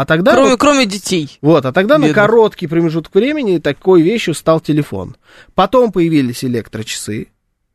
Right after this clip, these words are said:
Speaker 1: Люди снова научили себя носить что-то на запястьях.
Speaker 2: Мгм.
Speaker 1: И потом все поняли, что электрочасы — это фуфел, и вернулись к нормальным часам.
Speaker 2: Фитнес-браслеты еще.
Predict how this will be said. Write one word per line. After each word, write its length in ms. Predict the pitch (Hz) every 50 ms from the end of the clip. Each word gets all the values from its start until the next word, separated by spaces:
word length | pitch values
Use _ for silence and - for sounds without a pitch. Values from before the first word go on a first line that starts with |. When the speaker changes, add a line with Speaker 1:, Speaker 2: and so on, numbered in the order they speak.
| _ _ _ _
Speaker 1:
Люди 420 | - 147 165 185 185 170 143 139
снова 640 | 127 - - - 190 202 214 226 226 214 180 156 143
научили 680 | 131 139 139 147 151 147 156 156 - - 185 170 147
себя 320 | 131 - - 143 139 143 135
носить 300 | 127 127 127 - 139 123
что-то 320 | - - - 151 127 - 127
на 140 | 120 120
запястьях. 720 | 123 135 135 131 - 110 92 110 - - - 277 294 - _ _ _ _ _
Speaker 2:
Мгм. 640 | 185 156 160 165 160 151 135 135 - - - 165 220 359 - _ _ -
Speaker 1:
И 600 | 190 185 180 180 185 180 175 175 175 165 170 - - - -
потом 280 | 170 165 - 208 190 170
все 140 | - 185
поняли, 340 | 165 - 185 170 151 147 139
что 220 | 139 - - 147 139
электрочасы — 520 | 135 131 127 - 131 123 - - - -
это 260 | 123 117 - 131 127 127
фуфел, 440 | 139 180 262 269 - 285 277 339 - _ _ -
и 380 | 160 151 147 156 156 147 135 120
вернулись 600 | 117 123 127 131 147 156 147 139 123 - - - _
к 60 | -
нормальным 480 | 123 120 123 120 117 117 113 104 92 87
часам. 300 | - - - - 82 107 _ - - - _ _ _ _
Speaker 2:
Фитнес-браслеты 840 | _ - 160 - 156 160 147 143 143 147 - - 147 143 139 - -
еще. 260 | - - - - -